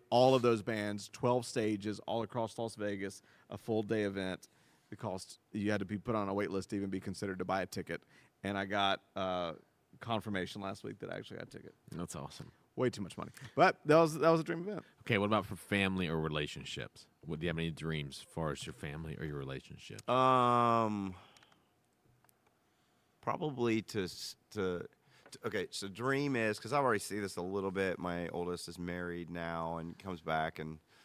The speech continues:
Speaker 3: you know, one day I'm sure my youngest will.
Speaker 1: Mm-hmm.
Speaker 3: Dream, though, because I see this, is that they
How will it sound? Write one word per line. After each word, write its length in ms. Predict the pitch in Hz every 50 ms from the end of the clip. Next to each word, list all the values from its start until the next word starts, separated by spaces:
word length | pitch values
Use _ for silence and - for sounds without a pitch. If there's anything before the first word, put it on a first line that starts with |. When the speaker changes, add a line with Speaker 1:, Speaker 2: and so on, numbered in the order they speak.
| _ _ _ _ -
Speaker 3:
you 100 | 87 90
know, 80 | 90 87
one 320 | 90 90 - 87 101 92
day 120 | 87 87
I'm 80 | 87 87
sure 140 | - - 95
my 120 | 95 92
youngest 520 | 92 92 92 90 92 90 90 87 - - -
will. 580 | 95 95 92 90 92 90 90 92 90 90 90 95
Speaker 1:
Mm-hmm. 640 | 95 90 90 90 _ _ _ _ _ _ _ - 117 104
Speaker 3:
Dream, 440 | 107 120 143 165 170 175 175 165
though, 360 | 143 131 123 113 113 113 113 110
because 300 | 110 101 - 117 98 104
I 40 |
see 240 | 104 - - 131 117
this, 340 | 101 95 95 95 92 - - - - _ _ _ _ _ _ _ _ _ _ _ _
is 240 | - 107 101 92 -
that 240 | - 101 95 92 - - -
they 720 | 107 101 98 98 113 113 113 120 127 135 143 139 123